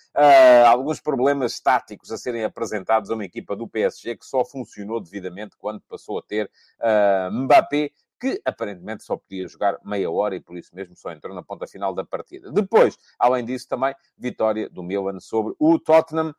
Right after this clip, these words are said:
ah, em San Siro, um a zero também. Foi uma noite de Champions só com dois golos, pouca coisa, ah, mas ainda assim jogos, ah, competitivos e duas eliminatórias que eu vou dizer aqui, acho que estão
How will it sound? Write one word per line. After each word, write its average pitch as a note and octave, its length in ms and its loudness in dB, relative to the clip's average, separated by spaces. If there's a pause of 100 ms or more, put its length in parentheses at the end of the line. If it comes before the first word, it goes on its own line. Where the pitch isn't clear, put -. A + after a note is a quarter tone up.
(240)
ah, C#3 400 4
em F3+ 60 2
San C#3+ 220 -4
Siro, D3+ 340 0
um D#3 140 0
a B2 40 2
zero A#2 280 0
também. A2 280 0
Foi E3 140 -4
uma D3 140 -4
noite D3 220 -4
de - 60 -20
Champions C3 460 -10
só - 240 0
com A#2+ 260 -6
dois A2+ 300 -2
golos, A2 560 -4
pouca A2+ 400 -6
coisa, A#2+ 500 -2 (320)
ah, A#2+ 440 6
mas A#2 260 2
ainda G#2+ 260 -2
assim A2+ 300 -6
jogos, A2 560 -2
ah, G2 260 -2
competitivos C3+ 1080 -4
e E3+ 220 -2
duas C#3+ 300 -4
eliminatórias C3+ 720 -4
que - 160 -14
eu G#3 140 -2
vou G3 100 -8
dizer D3 240 -6
aqui, A#2 300 -10 (260)
acho B2 240 0
que - 60 -20
estão C#3 260 -6